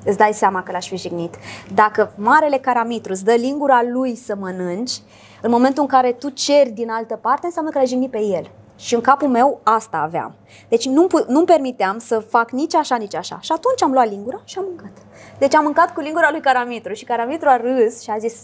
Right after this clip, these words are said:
„O să-mi mergi pe urme, fetițo.” Și am zis: „Să dea Dumnezeu, domnul Caramitru.” <laughs> Și aceasta a fost prima întâlnire cu Caramitru, ca să-ți răspund la întrebare, primul moment în care eu m-am văzut cu dumnealui față în față. Eram în Iași,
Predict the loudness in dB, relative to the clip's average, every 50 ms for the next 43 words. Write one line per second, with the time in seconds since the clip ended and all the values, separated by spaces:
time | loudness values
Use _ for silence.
0 | -16 _ _ _ _ _ -4 -4 -4 -4 -4 -4 -4 -4 -4 -6 -8 -10 -12 -14
1 | -20 -20 -20 -20 -20 -20 -20 -20 -14 -4 2 4 6 6 6 4 0 -2 0 2
2 | 2 0 0 0 2 2 4 4 4 2 2 0 -2 -6 -2 -2 -2 -2 -2 -4
3 | -6 -8 -6 -8 -8 -8 -10 -12 -18 -20 -18 -18 -16 -10 -10 -8 -8 -6 -6 -6
4 | -8 -8 -12 -18 -20 -20 -20 -20 -18 -16 -16 -16 -18 -20 -20 -20 -20 -20 -20 -20
5 | -20 -16 -6 -4 0 2 2 2 2 2 2 2 4 4 2 0 0 -4 -8 -6
6 | -4 -2 -2 -2 -2 -4 -8 -10 -10 -10 -10 -10 -12 -14 -16 -16 -16 -16 -16 -14
7 | -12 0 4 4 4 4 4 4 4 4 4 4 2 0 0 -2 -4 -6 -6 -6
8 | -4 0 0 2 2 2 2 2 2 2 0 0 0 -2 -2 0 0 0 0 -2
9 | -6 -6 -4 -2 -2 -2 -2 -2 -4 -4 -4 -4 -4 -2 -2 -2 -4 -2 -4 -2
10 | 0 2 2 2 2 2 0 -2 -4 -8 _ _ 4 4 4 6 4 4 2 2
11 | 0 0 -2 -4 -6 -6 -2 0 0 2 2 0 0 -2 -2 -2 -2 0 -2 -2
12 | -2 -2 -2 -2 -2 -2 0 0 0 -2 0 0 0 0 0 -2 -6 -14 -20 -20
13 | -20 -2 0 0 0 0 0 0 0 0 2 2 2 2 2 0 -2 0 0 0
14 | 0 -2 -4 -2 0 0 0 0 0 -4 -6 -8